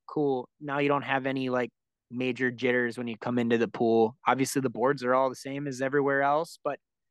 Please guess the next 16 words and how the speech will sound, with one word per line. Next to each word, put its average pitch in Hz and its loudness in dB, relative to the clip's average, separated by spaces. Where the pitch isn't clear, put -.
it's, 147 -6
it's 160 -2
nice 165 2
to 165 -4
get 170 4
a 156 4
feel 170 0
for 143 -2
where 139 2
you're 147 0
gonna 135 -6
be 139 0
before 139 0
you 117 0
get 131 -2
there. 202 2